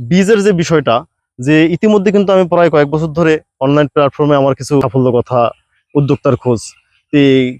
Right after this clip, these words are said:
খেয়াল করলে হয়তো বা অনেকেই দেখতে পারবেন যে আমার কিছু ভিডিও আছে যেগুলোকে দেখা গেছে এডিট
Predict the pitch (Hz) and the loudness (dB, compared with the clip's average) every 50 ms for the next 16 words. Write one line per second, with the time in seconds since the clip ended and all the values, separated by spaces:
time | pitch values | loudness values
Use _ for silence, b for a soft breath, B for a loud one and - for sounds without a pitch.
0 | _ - - 180 180 185 190 214 220 214 208 208 196 208 196 190 185 190 185 208 | _ -6 -2 0 0 2 2 2 2 2 0 0 0 0 0 2 0 0 0 0
1 | 196 165 170 _ _ 175 156 151 131 113 131 147 175 - _ _ _ - 120 113 | -2 -2 -4 _ _ -8 -6 -6 -4 -4 -4 -4 -4 -8 _ _ _ -14 -6 -2
2 | 135 135 127 127 143 156 156 156 156 151 - 156 - 160 147 120 139 151 139 151 | 0 0 2 2 2 2 0 0 0 -2 -2 -6 -6 -6 -6 -4 -4 -2 0 0
3 | 147 143 139 127 - - 131 147 _ _ _ _ _ _ _ _ _ - 117 110 | 2 2 0 -2 -2 -4 -4 -6 _ _ _ _ _ _ _ _ _ -10 -4 0
4 | 143 151 151 170 175 180 170 190 185 170 165 160 165 165 165 165 - 170 165 156 | 0 2 2 2 2 2 2 2 0 2 2 2 2 0 -2 -2 -2 -2 0 0
5 | 175 170 | 0 -2